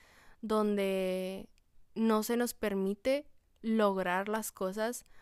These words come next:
por injusticia, <laughs> o sea, de verdad, porque es de que no es justo que un hombre tenga la oportunidad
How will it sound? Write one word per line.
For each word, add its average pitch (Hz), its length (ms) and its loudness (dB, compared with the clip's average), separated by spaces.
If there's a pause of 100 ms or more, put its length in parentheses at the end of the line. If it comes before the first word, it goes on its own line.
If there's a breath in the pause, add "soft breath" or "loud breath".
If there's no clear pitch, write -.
(560 soft breath)
por 190 320 2
injusticia, 233 1500 2
<laughs> - 40 -20
o 277 220 2
sea, 226 220 6
de 208 120 4
verdad, 196 240 2
porque 220 200 -2
es 226 160 0
de 220 100 0
que 196 120 -4
no 202 240 0
es 254 200 -2
justo 247 540 -2
que 233 120 -4
un 208 140 2
hombre 214 260 0
tenga 220 240 -2
la 226 100 2
oportunidad 190 720 -4